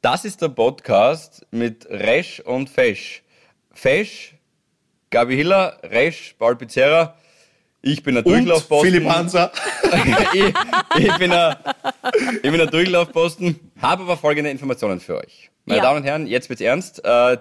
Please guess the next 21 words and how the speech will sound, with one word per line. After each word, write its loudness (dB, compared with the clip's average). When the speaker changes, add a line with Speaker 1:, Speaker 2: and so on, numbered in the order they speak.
Speaker 1:
die -4
längeren -4
Havis -6
kennen -4
das -10
sogar -2
schon. -10
Wir -6
haben -6
uns -8
das -12
jetzt -12
wieder -2
an -4
Bord -2
geholt -4
für -4
euch. 0
Und -12
zwar 0
das, -10